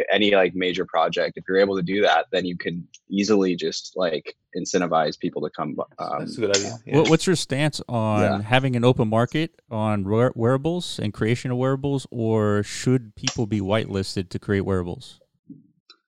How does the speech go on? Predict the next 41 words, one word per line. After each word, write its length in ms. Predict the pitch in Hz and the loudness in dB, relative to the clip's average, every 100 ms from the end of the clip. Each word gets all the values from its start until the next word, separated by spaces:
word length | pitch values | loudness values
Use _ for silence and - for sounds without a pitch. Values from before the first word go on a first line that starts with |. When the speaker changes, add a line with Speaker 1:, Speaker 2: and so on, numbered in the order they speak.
| _ _ _ _ - | _ _ _ _ -2
Speaker 1:
That's 140 | - | 0
a 20 | - | 2
tough 220 | 131 - | 2 4
question. 400 | 107 95 - 95 | 2 2 2 4
I 80 | 98 | 4
mean, 160 | 104 | 4
I 100 | 101 | 4
think 240 | 107 139 - | 4 2 0
Decentraland, 840 | 107 107 104 107 95 101 98 95 | -8 -4 -2 0 0 2 2 2
like, 220 | 95 87 _ _ | 2 0 _ _
definitely 540 | - 104 98 92 98 95 | 0 2 2 2 2 2
wants 400 | 92 92 - - | 2 0 -2 0
to 160 | 98 | 0
have 360 | 87 90 87 - | 4 4 4 2
kind 140 | - 92 | -2 -2
of 120 | 85 | 2
like, 440 | 92 87 - - _ - | 2 2 -2 -18 _ -4
like, 260 | 90 82 _ _ | -2 -2 _ _
like, 220 | 98 87 - 95 | -2 -2 -2 0
um, 380 | 85 80 78 - _ - | 0 0 -4 -10 _ 0
the 80 | |
same 260 | 98 107 101 | 2 4 2
ki-, 180 | - 110 | 2 0
type 220 | - 101 | 2 0
of 120 | 85 | 0
branding 640 | - 87 85 90 92 92 - | 0 2 4 4 4 0 -4
and 160 | - 87 | -6 -2
image 520 | 87 90 101 - - | 2 2 2 -2 -6
throughout. 380 | 101 92 90 107 - - - | 2 4 4 2 -4 -20 -6
Like, 160 | 92 90 _ - | -4 -4 _ -12
Speaker 2:
Mm-hmm. 180 | 120 | -8
Speaker 1:
you 80 | 107 | -4
know, 120 | 87 | -2
that's 200 | 85 90 | 0 0
why 140 | 101 90 | 2 2
they 300 | 90 87 87 95 | 2 0 -2 0
have 180 | 95 87 | 0 2
certain, 460 | 101 87 90 80 - | 0 2 0 -4 -6
you 80 | 95 | -6
know, 240 | 76 67 | -4 -4
um, 300 | 82 82 | -4 -4